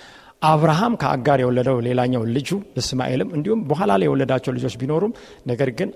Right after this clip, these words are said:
አንድያ ልጅህን የተባለለት ይስሐቅ እንደ ቃል ኪዳኑ የመጣ ስለሆነ ነው። የእግዚአብሔር ልጅ የሚለውን ሐሳብ አሁንም እንመልከት። ዮሐንስ ሦስት አስራ ስድስት ሁልጊዜ የሚነሳ ሁላችንም የምናስታውሰው ቃል ነው። እግዚአብሔር አንድያ ልጁን እስኪሰጥ ድረስ ዓለሙን ምን ብሏል? እንዲሁ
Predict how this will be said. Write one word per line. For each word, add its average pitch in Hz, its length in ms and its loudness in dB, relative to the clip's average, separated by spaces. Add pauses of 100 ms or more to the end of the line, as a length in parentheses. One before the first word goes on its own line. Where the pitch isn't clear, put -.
አንድያ 139 520 -2
ልጅህን 117 340 -2
የተባለለት 123 540 -2
ይስሐቅ 170 340 -2 (300)
እንደ 123 260 -2
ቃል 139 240 -6
ኪዳኑ 123 300 -4
የመጣ 120 380 -4
ስለሆነ 117 300 -4
ነው። 101 120 -12 (280)
የእግዚአብሔር 208 400 4
ልጅ 180 140 2
የሚለውን 151 300 2
ሐሳብ 135 240 2
አሁንም 135 220 2
እንመልከት። 127 400 0
ዮሐንስ 160 300 2
ሦስት - 200 0
አስራ 151 220 0
ስድስት 165 340 -2 (300)
ሁልጊዜ 175 360 2
የሚነሳ 156 600 0
ሁላችንም 175 480 -2
የምናስታውሰው 151 680 0
ቃል 151 240 -2
ነው። 110 100 -6 (300)
እግዚአብሔር 165 440 2 (220)
አንድያ 269 840 4
ልጁን 220 340 4
እስኪሰጥ 214 460 0
ድረስ 190 300 2
ዓለሙን 185 400 4
ምን 190 120 4
ብሏል? 143 260 4 (400)
እንዲሁ 180 440 2